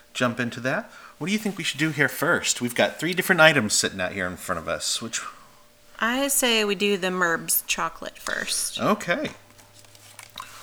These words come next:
Speaker 1: Well, on Friday, we went by Merb's Candies in Saint Louis. It's actually fairly close to where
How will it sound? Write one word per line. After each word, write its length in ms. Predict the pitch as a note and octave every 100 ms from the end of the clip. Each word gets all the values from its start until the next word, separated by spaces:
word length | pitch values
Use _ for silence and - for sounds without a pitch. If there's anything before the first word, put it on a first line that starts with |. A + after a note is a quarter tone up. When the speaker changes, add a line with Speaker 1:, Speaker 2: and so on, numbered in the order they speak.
| -
Speaker 1:
Well, 180 | C#3+ G#3
on 160 | A2+ G#2
Friday, 500 | - C3 C#3+ G#3 D4+ - - - - C3
we 80 |
went 240 | C3 C3+ A#2+
by 320 | A#2+ A2+ G#2+ - G#2
Merb's 760 | A2+ C3 D#3 F3 - - - -
Candies 760 | - D3 E3+ F#3+ A#3 - - -
in 120 | B2
Saint 360 | A#2+ - C3 B2
Louis. 720 | C#3 D3 A#3+ - - - - - - - - -
It's 140 | G#2+ A#2
actually 440 | A2 - A#2 A2 - - - -
fairly 260 | C3+ B2+
close 320 | B2 B2+ C3 -
to 100 | A#2
where 300 | G#2+ G#2+